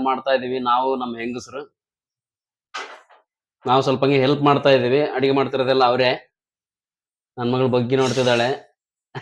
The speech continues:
ಅಡಿಗೆ ಎಣ್ಣೆ ಹಾಕ್ತಿದ್ದಾಳೆ. ಪ್ರತಾಪ, ಸೌಂಡ್ ಮಾಡ್ಬಿಡು, ಸುಮ್ನಿರು. ಎಣ್ಣೆ ಕಾಯ್ಬೇಕಂತೆ, ಕಾಯ್ತಾ ಇದೆ. ನಮ್ಗೋಸ್ಕರ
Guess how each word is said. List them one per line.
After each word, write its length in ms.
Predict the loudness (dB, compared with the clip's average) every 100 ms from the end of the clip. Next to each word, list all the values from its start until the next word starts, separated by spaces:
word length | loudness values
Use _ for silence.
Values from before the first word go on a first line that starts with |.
| -12 -8 -6 -6 -6 -6 -10 -12 -18 -18 -20 -20 -20 -20 -14 -12 -10 -10 -10 -10 -10 -12 -14 -6 0
ಅಡಿಗೆ 200 | 4 4 6
ಎಣ್ಣೆ 140 | 6 6
ಹಾಕ್ತಿದ್ದಾಳೆ. 480 | 4 2 2 4 4 2 -4 -12 -10 -6 -6 -4 -6 -8 _ _ _ _ _ _ _ _ _ -6
ಪ್ರತಾಪ, 240 | 0 0 0 0
ಸೌಂಡ್ 180 | 2 2
ಮಾಡ್ಬಿಡು, 220 | 0 -2
ಸುಮ್ನಿರು. 260 | -4 -4 -6 -8 -8 -8 -12 -20 -20 _ _ _ _ -20 -20 _ _ _ _ _ _ _ _ _ _ _
ಎಣ್ಣೆ 340 | 0 4 4 6 6
ಕಾಯ್ಬೇಕಂತೆ, 600 | 6 4 2 0 2 0 2
ಕಾಯ್ತಾ 340 | 2 2 4 4 4 2 0
ಇದೆ. 180 | -2 -6 -10 -20 _ _ _ _ _ _ _ _ -4
ನಮ್ಗೋಸ್ಕರ 360 | 0 0 0